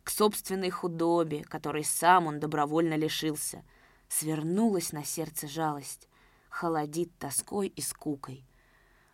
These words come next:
Бывало, прежде весь день напролет у него занят. С утра мечет корм быкам, корове, овцам и лошади, поет их. В обеденное время опять таскает с гумна в вахлях сено и солому, боясь потерять каждую былку.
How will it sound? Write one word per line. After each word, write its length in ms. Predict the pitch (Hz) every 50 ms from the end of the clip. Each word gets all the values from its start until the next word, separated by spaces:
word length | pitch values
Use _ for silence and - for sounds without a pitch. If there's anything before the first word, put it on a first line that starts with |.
| _ _ -
Бывало, 340 | 170 202 240 277 262 233 226
прежде 480 | - 240 240 262 247 214 190 196 202
весь 220 | 208 233 240 214 196
день 240 | 190 233 240 226
напролет 560 | 220 214 202 - 208 208 214 233 233 208 - 202
у 20 |
него 220 | 208 208 202 208
занят. 480 | 190 208 214 190 175 151 143 147 - - - - - - -
С 140 | - - -
утра 260 | 196 180 214 220 233
мечет 400 | 233 226 233 233 - - 220 -
корм 300 | - - 214 214 214 202
быкам, 560 | 196 233 226 - 170 180 196 196 190 185 180
корове, 580 | 180 202 208 185 175 185 202 202 196 175 185 180
овцам 600 | 165 185 220 220 202 - - - - 190 180 180 - - - - - -
и 100 | 185 185
лошади, 720 | 190 185 185 214 214 208 - - 196 175 160 180 175 180 - - - - _ _
поет 480 | 185 190 208 214 208 196 190 185 -
их. 200 | 180 170 - - - - - -
В 80 | 185 214
обеденное 480 | 220 214 262 233 247 247 233 226 226
время 320 | 214 214 247 262 247 220 196
опять 360 | 196 - 190 196 226 233 -
таскает 500 | - 208 208 - - - 220 208 190 180
с 40 | -
гумна 500 | 180 190 208 202 202 208 214 220 208 196
в 180 | 180 170 165 160
вахлях 520 | 185 208 233 226 - - 175 165 - - - - - - -
сено 760 | - - - - - - 247 262 240 220 208 202 190 180
и 200 | 180 180 175 170
солому, 640 | 170 - - 202 196 208 220 247 254 247 220 208 196
боясь 340 | 170 190 202 214 214 233 -
потерять 400 | - 208 - 214 214 214 233 -
каждую 460 | - 180 190 233 208 208 240 247 233
былку. 480 | 202 240 233 196 180 180 - 143 143